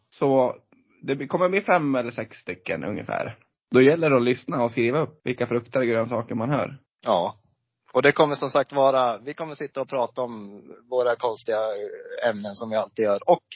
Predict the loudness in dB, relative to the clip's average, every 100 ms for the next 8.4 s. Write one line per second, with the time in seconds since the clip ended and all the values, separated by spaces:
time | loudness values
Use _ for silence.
0 | -2 -2 0 -2 -2 -12 -8 -6 -2 -2
1 | -2 -2 -2 -2 -8 -10 -14 _ -2 0
2 | -2 -2 -2 0 -2 -4 -4 -4 -6 -20
3 | _ 2 4 4 4 0 0 2 0 0
4 | -4 -4 -2 -2 -2 -4 -6 -8 -12 -12
5 | -14 _ -6 0 2 2 4 4 4 2
6 | -2 -2 0 0 -4 -4 -4 -8 -12 -8
7 | -8 -8 -10 -12 _ 2 4 4 4 2
8 | 4 0 -2 -4